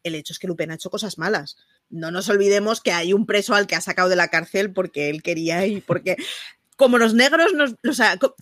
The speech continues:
como los blancos tienen el sesgo racista de que los negros somos todos iguales, sesgo que existe, eh,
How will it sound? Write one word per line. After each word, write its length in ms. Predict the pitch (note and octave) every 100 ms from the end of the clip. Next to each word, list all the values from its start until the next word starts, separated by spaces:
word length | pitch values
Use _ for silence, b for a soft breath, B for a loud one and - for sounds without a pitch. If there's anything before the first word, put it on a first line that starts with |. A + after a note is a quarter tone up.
| -
como 220 | C4 C4
los 160 | B3+
blancos 280 | C4+ G4 B4
tienen 360 | G4+ G4 E4+ D#4
el 120 | C4
sesgo 300 | C#4+ C4+ C#4
racista 540 | C4+ B3 C#4 - B3+
de 140 | F#3+ E3+
que 60 | F3
los 160 | D#3+
negros 320 | G3 A3 C4 -
somos 220 | A#3+ A#3+
todos 260 | A3+ A3 G#3+
iguales, 460 | F#3 G#3+ G3+ B3 _ _
sesgo 400 | - F3 E3 E3
que 60 | D3+
existe, 520 | C#3 - G3 - E3+ - B B B B _
eh, 1080 | D4 C4+ B3 A#3+ A3 G#3 G3 F#3 F3 E3 D3+